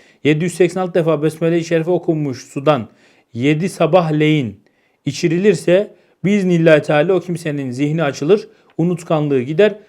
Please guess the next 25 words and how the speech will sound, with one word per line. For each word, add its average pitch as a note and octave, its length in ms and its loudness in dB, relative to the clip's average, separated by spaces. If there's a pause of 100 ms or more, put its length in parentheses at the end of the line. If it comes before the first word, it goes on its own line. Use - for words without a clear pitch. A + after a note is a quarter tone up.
(160)
idrak E3 420 2
ve D3 220 2
anlayış D3+ 500 -2
artar, D#3+ 360 2
ezberi F3 320 0
kuvvetli E3 380 0
olur. A#2 280 -6
Talebe D#3+ 320 -2
kardeşler B2 540 -6 (100)
mutlaka, C#3 540 -8 (540)
hafızlık C#3+ 540 -2
yapanlar, B2 440 -6
üniversite D3 500 -6
okuyanlar, B2+ 460 -6
lise C3+ 480 -8
neyse D#3 280 -6
artık A#2 340 -6
yani, A2 320 -10 (480)
o D#3 300 -4
derslerde D3+ 560 0
muvaffak D3+ 420 -2
olabilmek D#3 460 -4
için B2 100 -16
işte A#2+ 160 -12
sabahları D3 720 -2